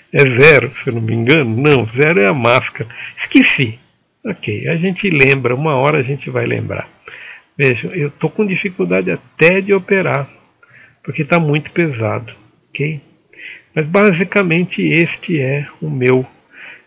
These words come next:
este é o meu, é, Sculpt Draw. Sculpt Draw, tô fora, amigo. Vamos, vamos voltar lá no layout, né, né? O layout eu tô vendo ela meio transparente aqui. Tem alguma coisa errada nessa,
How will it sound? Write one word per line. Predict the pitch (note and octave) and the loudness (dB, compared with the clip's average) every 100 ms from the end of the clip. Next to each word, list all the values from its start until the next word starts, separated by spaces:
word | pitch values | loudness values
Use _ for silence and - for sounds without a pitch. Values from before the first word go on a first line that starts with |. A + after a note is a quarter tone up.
| _ | _
este | D3 D#3 - - D3 | -2 -2 -4 -4 -2
é | C3 | 0
o | C3+ | 0
meu, | B2+ B2 B2 A#2+ A2+ A2+ _ - - | -2 -2 -2 -4 -6 -10 _ -16 -10
é, | F3+ | -10
Sculpt | - - D#3+ D3+ - | -10 -10 -10 -10 -10
Draw. | C#3 B2 D3 E3+ A2+ | -4 -2 -2 -6 -10
Sculpt | - - D3+ - | -16 -10 -10 -8
Draw, | C#3+ C#3 E3 | -4 -4 -4
tô | - F3 | -4 -6
fora, | - D#3+ F3+ D#3 | 0 0 2 0
amigo. | B2+ A2 A2+ | -4 -6 -6
Vamos, | A2+ C#3+ F3 D3+ B2 | -4 -4 -2 -4 -6
vamos | D#3+ F#3 | -4 -2
voltar | E3+ D#3 - C3+ | -2 -2 0 2
lá | C3 | 2
no | C3 | 0
layout, | A2+ A2+ C3 D3+ - - - - - - _ _ _ | -2 0 0 -2 -4 -16 -18 -20 -20 -20 _ _ _
né, | - A#2+ | -8 -4
né? | C#3 E3 - _ _ | -2 -4 -6 _ _
O | D3 | -6
layout | C#3+ C3 D3+ - | -2 0 -2 -2
eu | E3+ | -4
tô | F3 C#3 | -2 0
vendo | C3+ E3 | 0 2
ela | D#3+ E3 | 2 0
meio | D3+ D#3+ | -2 -2
transparente | D#3+ D#3+ - F#3 C#3 B2+ C3+ A#2 | 0 0 0 -2 0 0 0 -2
aqui. | A2+ - | -8 -8
Tem | B2+ C#3+ E3 | -8 -4 -4
alguma | F3+ D3+ G#3+ F3+ | -4 -6 -6 -8
coisa | - F3+ F3+ E3+ | -2 0 2 0
errada | B2+ B2 B2 C3 B2 | 0 0 2 2 0
nessa, | A#2+ A#2 - A#2 | -2 -6 -6 -8